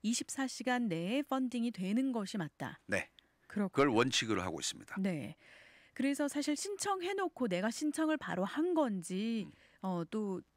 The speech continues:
Speaker 1: 그 내가 거래하는 은행에서 이 부분을 꼼꼼하게 잘 봐준 건지 굉장히 또 신청자마저도 불안한 상황인데요.
Speaker 2: 그렇죠.
Speaker 1: 그런 부분에 있어서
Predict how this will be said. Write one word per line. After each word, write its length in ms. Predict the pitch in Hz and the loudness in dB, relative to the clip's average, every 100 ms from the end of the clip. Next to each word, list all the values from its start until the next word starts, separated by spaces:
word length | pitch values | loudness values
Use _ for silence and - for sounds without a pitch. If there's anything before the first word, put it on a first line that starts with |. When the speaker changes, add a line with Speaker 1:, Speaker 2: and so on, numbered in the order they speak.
| - | -14
Speaker 1:
그 340 | - 180 156 78 | -6 -4 -4 -6
내가 260 | - 196 233 | -4 0 0
거래하는 540 | 220 196 220 233 240 | 0 -2 0 0 0
은행에서 600 | 185 185 226 220 196 220 196 | 2 2 2 0 -2 -2 -2
이 120 | 190 | -2
부분을 440 | 214 214 220 220 | -2 -2 -2 -2
꼼꼼하게 580 | 208 285 285 294 247 220 | -2 -2 0 0 0 -2
잘 220 | 220 214 | -4 -4
봐준 360 | - 180 180 254 | -4 -4 -2 0
건지 240 | 233 190 | 0 -2
굉장히 380 | 196 185 190 247 | -4 -4 -2 -2
또 180 | 240 240 - - | -2 -4 -6 -18
신청자마저도 1600 | - - 427 - 453 466 403 - 190 214 262 277 175 165 240 247 | -10 -6 -4 -2 0 0 -2 -2 2 4 4 4 2 2 0 0
불안한 520 | 233 - 196 277 339 294 | -4 -4 0 2 4 2
상황인데요. 920 | 240 190 156 147 147 143 170 196 139 | 2 0 -2 -2 -2 0 0 0 -2
Speaker 2:
그렇죠. 280 | 151 101 101 - - - | -2 -2 -4 -6 -20 -2
Speaker 1:
그런 240 | 233 233 | 0 0
부분에 340 | 214 190 220 | -2 -2 -2
있어서 640 | 175 - 190 190 247 294 | -2 -2 -4 -2 0 0